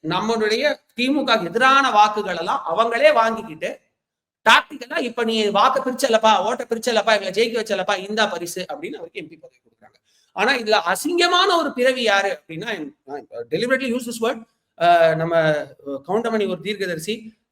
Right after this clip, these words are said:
சந்துருன்னு ஒரு மானஸ்தரம் தான் அப்படின்னு ஒரு ஜோக்ல வரும். நான் அதுக்கும் கீழே இறங்கி அடிக்க விரும்புறேன். இவர் சொன்னாரு, அஹ், தெனாலி படத்துல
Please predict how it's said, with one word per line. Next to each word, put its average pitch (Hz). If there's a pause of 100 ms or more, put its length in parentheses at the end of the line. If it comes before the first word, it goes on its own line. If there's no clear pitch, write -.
(100)
சந்துருன்னு 240
ஒரு 220
மானஸ்தரம் 208
தான் 180
அப்படின்னு 175
ஒரு 160
ஜோக்ல 170
வரும். 165 (180)
நான் 160
அதுக்கும் 226
கீழே 240
இறங்கி 214
அடிக்க 185
விரும்புறேன். 170 (260)
இவர் 190
சொன்னாரு, 208 (720)
அஹ், 143
தெனாலி 220
படத்துல 165